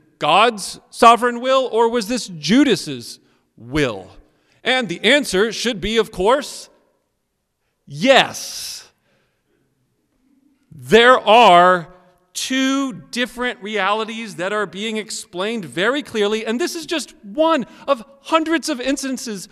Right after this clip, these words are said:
that this is just the way the Bible talks. It's the way the Bible talks all over the place. And here is just another evidence of it. So, as a way of application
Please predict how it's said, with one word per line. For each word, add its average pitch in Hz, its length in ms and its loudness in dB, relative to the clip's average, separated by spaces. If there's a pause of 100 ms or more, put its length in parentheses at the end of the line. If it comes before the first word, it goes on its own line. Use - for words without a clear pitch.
(160)
that 240 220 -8
this 294 180 -6
is 254 140 -10
just - 340 -10
the 262 80 -8
way 180 200 -4
the 214 140 -10
Bible 185 380 -12
talks. - 600 -16 (640)
It's - 100 -18
the 285 60 -6
way 302 140 -4
the 294 100 -8
Bible 277 240 -4
talks 269 280 -8
all 247 300 -6
over 320 200 -6
the 240 100 -14
place. - 440 -20 (880)
And 139 160 -12
here 160 200 -6
is 147 140 -8
just 143 300 -12
another 139 420 -10 (280)
evidence 123 600 -14 (240)
of 110 140 -14
it. - 260 -20
So, 175 420 -10 (420)
as 127 120 -12
a 139 40 -6
way 185 140 -2
of 202 80 0
application 180 840 -8